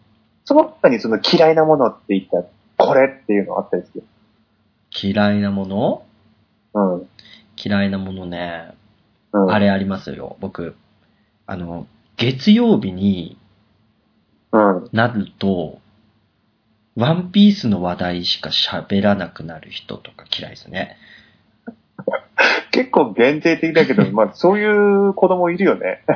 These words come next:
Speaker 2: いや、そういう子供も大人もいる、いますもん。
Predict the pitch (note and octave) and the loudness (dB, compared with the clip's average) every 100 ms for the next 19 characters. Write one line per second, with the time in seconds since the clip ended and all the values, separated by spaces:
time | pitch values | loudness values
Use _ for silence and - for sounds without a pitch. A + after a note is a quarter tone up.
0 | - A#2 A2+ G#2 B2+ - B2+ B2+ C3 B2+ | -4 -2 0 2 2 2 2 2 2 2
1 | A#2 C3+ G3 F#3 F3+ D#3 C#3+ C3 B2+ B2 | 2 2 2 2 0 0 -2 0 0 0
2 | F2 | -4